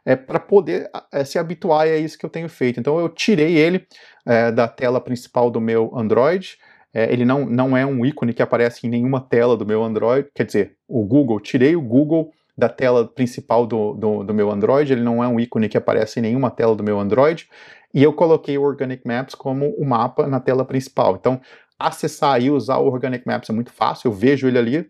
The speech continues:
bato o dedo, abro e vou usar ele, ou se eu preciso usar ou quero usar o Google, eu vou ter que ter um pouco mais de atrito no processo, vou ter que fazer a busca, encontrar o aplicativo e, e, e ativar o aplicativo pra, pra usar ele. Então eu criei esse,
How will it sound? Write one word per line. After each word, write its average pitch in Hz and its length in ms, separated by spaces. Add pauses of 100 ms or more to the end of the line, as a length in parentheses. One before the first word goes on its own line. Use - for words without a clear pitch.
(120)
bato 131 220
o - 20
dedo, 127 320
abro 143 400 (300)
e 131 80
vou 127 360
usar 110 360
ele, 143 280
ou 151 360
se - 160
eu 135 40
preciso 139 720
usar 120 360
ou 123 180
quero 127 460
usar 110 420 (260)
o 135 100
Google, 131 380
eu 139 80
vou 139 180
ter 131 200
que 131 120
ter 127 120
um 123 80
pouco 127 260
mais 123 260
de - 60
atrito 123 520
no 117 120
processo, 120 500
vou 113 80
ter 113 140
que 117 240 (280)
fazer 123 280
a 120 60
busca, 113 440
encontrar 113 360
o 113 40
aplicativo 110 880 (300)
e, 113 500
e, 107 300
e 117 80
ativar 104 400
o 101 40
aplicativo 101 760
pra, 95 340
pra 101 180
usar 104 300
ele. 92 120
Então 110 120
eu 117 100
criei 147 520
esse, 143 600